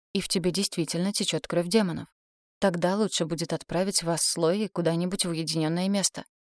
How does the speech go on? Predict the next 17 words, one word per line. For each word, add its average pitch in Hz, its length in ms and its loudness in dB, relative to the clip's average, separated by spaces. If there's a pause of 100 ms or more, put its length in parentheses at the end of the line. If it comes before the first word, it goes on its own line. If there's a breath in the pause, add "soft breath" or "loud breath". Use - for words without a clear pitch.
(280)
Ведь 190 200 0
опасность 165 580 -2
представляешь 170 680 0
не 165 140 0
только 226 340 0
ты, 143 180 -4
но 156 160 0
и 170 100 0
Лоя. 202 300 0 (600)
Мне 226 200 10
бы 175 100 2
не 180 100 4
хотелось 208 460 2
рисковать 165 480 0
жизнью 175 380 2
своей 160 360 2
семьи. 165 400 -2